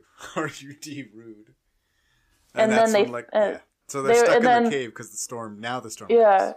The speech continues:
Speaker 1: That's what the
Speaker 2: She
Speaker 1: animals
Speaker 2: literally, she's like, "I'm gonna be alone." And then she finds Ipsium, and then
Speaker 1: Yeah.
Speaker 2: she falls. Because, you know, they were like,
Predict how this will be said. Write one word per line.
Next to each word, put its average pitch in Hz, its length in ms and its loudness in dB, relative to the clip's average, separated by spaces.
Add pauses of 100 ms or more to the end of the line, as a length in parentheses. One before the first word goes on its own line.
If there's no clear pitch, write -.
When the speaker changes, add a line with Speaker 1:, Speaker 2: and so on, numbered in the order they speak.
(140)
Speaker 1:
That's - 180 -20
what - 80 -20
the 196 140 -18
Speaker 2:
She 370 140 0
Speaker 1:
animals 359 180 2
Speaker 2:
literally, 381 260 2
she's 330 300 -2
like, 302 260 2
"I'm 285 80 2
gonna 302 160 4
be 277 120 4
alone." 208 480 4 (200)
And 233 80 0
then 240 100 2
she 269 180 -2
finds 285 380 0
Ipsium, 214 640 0 (540)
and 220 100 0
then 220 80 2
Speaker 1:
Yeah. 214 60 -6
Speaker 2:
she 226 80 0
falls. 185 640 0 (880)
Because, 226 540 0 (640)
you 214 120 2
know, 185 460 0
they 214 100 4
were 208 140 6
like, 196 400 2